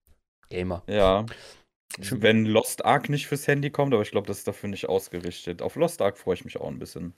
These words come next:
Speaker 1: Ich hab ja schon mal drüber geredet, es gibt immer sehr
Speaker 2: Ja.
Speaker 1: viel Widerspruch in der Szene gegen solche Games, aber im Endeffekt bringen diese Games am meisten Geld rein. So, das ist
Speaker 2: Ja,
Speaker 1: echt
Speaker 2: aber
Speaker 1: eine
Speaker 2: Lost, Lost Ark ist ja kein Pay-to-Win.
Speaker 1: Nee, ich meine jetzt generell Handy-Games.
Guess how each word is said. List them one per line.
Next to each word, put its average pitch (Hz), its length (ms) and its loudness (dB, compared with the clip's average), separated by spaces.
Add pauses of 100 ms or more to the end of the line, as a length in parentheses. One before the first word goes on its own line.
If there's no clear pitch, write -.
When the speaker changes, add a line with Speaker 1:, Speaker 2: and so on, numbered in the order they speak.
(160)
Speaker 1:
Ich - 100 -6
hab 110 60 4
ja 127 140 4
schon 131 140 0
mal 117 40 2
drüber 113 220 0
geredet, 127 360 2
es - 160 -6
gibt - 440 -12
immer 127 180 0
sehr 131 140 2
Speaker 2:
Ja. 95 80 -6
Speaker 1:
viel 123 120 0
Widerspruch 160 360 2
in 120 60 0
der 117 100 2
Szene 117 300 0
gegen 113 380 -2
solche 110 360 -2
Games, 117 320 0
aber 110 300 2
im 123 60 2
Endeffekt 123 340 0
bringen 123 180 0
diese 127 160 -2
Games 123 240 2
am 110 80 -2
meisten 123 260 2
Geld 127 280 4
rein. 101 260 2
So, 107 400 0 (100)
das 107 120 -10
ist 107 80 -6
Speaker 2:
Ja, 101 60 4
Speaker 1:
echt 113 80 6
Speaker 2:
aber 107 100 10
Speaker 1:
eine 90 140 2
Speaker 2:
Lost, 117 420 2
Lost 110 320 0
Ark 120 120 4
ist 123 140 -4
ja 113 220 6
kein 107 340 -4
Pay-to-Win. 107 520 -2
Speaker 1:
Nee, 123 100 4
ich 123 160 0
meine 120 160 4
jetzt 113 160 -4
generell 110 280 6
Handy-Games. 107 600 -2